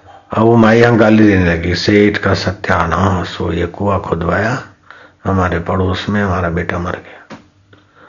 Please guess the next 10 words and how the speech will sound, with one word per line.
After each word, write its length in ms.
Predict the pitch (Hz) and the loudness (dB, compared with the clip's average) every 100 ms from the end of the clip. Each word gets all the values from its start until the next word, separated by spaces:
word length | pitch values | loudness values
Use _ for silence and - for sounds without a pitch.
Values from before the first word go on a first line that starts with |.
| _ - | _ -8
अब 220 | 98 92 | -6 -4
सेठ 400 | 92 - 107 - | -4 -2 0 0
ने 160 | 110 98 | 0 0
कुआं 360 | 95 87 110 | -2 -2 2
मरने 480 | 110 90 87 95 95 | 2 2 2 2 0
के 140 | 92 | 0
लिए 160 | 82 82 | -2 0
नहीं 160 | 113 143 | 2 0
खुदवाया 440 | - 85 78 - | -2 -4 -6 -8
था 300 | - - - | -10 -14 -20